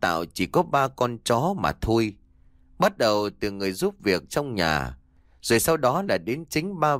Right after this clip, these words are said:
vợ chồng con cái gia đình của ông, đều cảm thấy bầu không khí trong nhà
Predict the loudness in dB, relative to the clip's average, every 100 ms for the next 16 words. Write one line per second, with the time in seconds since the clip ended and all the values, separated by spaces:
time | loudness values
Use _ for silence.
0 | 2 0 2 -2 -2 -4 -2 -2 0 -2
1 | -2 0 -2 -2 -4 0 0 2 0 -2
2 | -16 -20 _ -20 _ 0 2 0 0 0
3 | -4 0 0 0 -2 -10 -6 -6 -2 -4
4 | -2 0 0